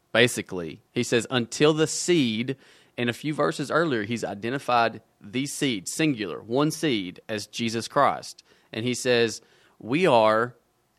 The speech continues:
Abraham's seed as well if we are in Christ." And he said, he, "It was given for the sake of transgressions until the seed to whom the promise was made would come." The law was put into effect through angels by means of a mediator.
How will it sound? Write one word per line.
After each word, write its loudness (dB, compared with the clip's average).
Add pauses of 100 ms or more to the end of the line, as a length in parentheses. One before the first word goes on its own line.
(120)
Abraham's 0
seed -2
as -6
well 2
if -10
we -4
are -4 (100)
in 0
Christ." -8 (1080)
And -2
he 0
said, 0
he, -4
"It -6
was -8
given 0
for -4
the 0
sake 2
of -2
transgressions 0
until -6
the -4
seed -2
to -2
whom -2
the -2
promise -2
was -10
made 0
would -6
come." 0
The -4
law 6
was 0
put 0
into -2
effect 2
through -8
angels -2 (600)
by 4
means 0
of -2
a 0
mediator. -2